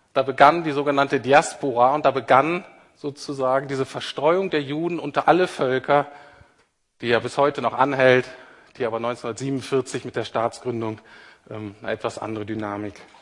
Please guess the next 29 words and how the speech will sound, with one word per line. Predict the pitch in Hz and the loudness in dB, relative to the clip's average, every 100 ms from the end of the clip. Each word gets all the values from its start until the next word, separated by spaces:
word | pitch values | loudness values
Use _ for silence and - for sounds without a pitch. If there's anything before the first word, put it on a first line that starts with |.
| _ _ _ _ | _ _ _ _
bekommen | 117 - 113 107 92 | -14 -8 -8 -8 -12
hat. | 87 - - _ _ _ _ _ _ _ _ _ _ _ | -14 -18 -20 _ _ _ _ _ _ _ _ _ _ _
Aber | - 127 156 208 214 - - | -2 0 0 -2 -4 -14 -10
der | 117 | -6
Tempel | 156 165 160 | -4 -4 -4
Gottes | 123 120 127 120 - - | -4 -4 -4 -10 -10 -20
ist | - | -20
für | - | -16
die | 104 | -16
Christen | 98 143 131 - 123 107 _ | -10 -8 -10 -12 -14 -16 _
Jesus | - 123 113 110 - - - _ | -6 -4 -4 -6 -10 -18 -20 _
und | - 104 | -16 -8
wir | 107 104 | -4 -4
als | 151 - - _ _ _ _ | -6 -10 -18 _ _ _ _
Gemeinde. | 214 170 120 92 - _ - - - - - - | -10 -8 -10 -14 -20 _ -20 -20 -20 -20 -20 -4
Dann | - 185 | 2 4
werden | 185 196 214 | 6 6 8
da | 180 | 8
immer | 160 196 196 196 180 - - - | 8 6 4 4 0 -14 -18 -20
zwei | - 143 127 | -4 2 2
Zeugen | - 190 208 208 | 4 4 4 0
genannt, | 196 190 185 | 2 2 0
zwei | - 151 | 0 0
Propheten, | 143 131 123 165 170 160 165 - - - | 0 -2 -2 0 0 -2 -6 -8 -18 -20
zwei | - 131 | -4 0
Leuchter | 123 127 135 135 - 131 127 131 | 2 4 2 0 0 2 2 -2
und | 117 | -8
was | 120 - | -8 -2
noch? | 139 143 | -2 -2